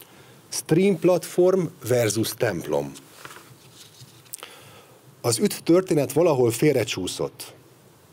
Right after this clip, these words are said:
Amiben élünk, Keresztút helyett covid. Feltámadás helyett ébredés. Megváltás helyett másnap. Nem a környezet, hanem a teremtésvédelem teszi élhetővé a Földet.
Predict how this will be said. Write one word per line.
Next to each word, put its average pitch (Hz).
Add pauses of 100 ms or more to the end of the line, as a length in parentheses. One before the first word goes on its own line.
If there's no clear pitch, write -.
Amiben 127
élünk, 143 (800)
Keresztút 143
helyett 127
covid. 85 (840)
Feltámadás 104
helyett 120
ébredés. 76 (540)
Megváltás 139
helyett 123 (140)
másnap. 85 (1120)
Nem 226
a -
környezet, 110 (120)
hanem 139
a 143
teremtésvédelem 120
teszi 107
élhetővé 87
a 82
Földet. -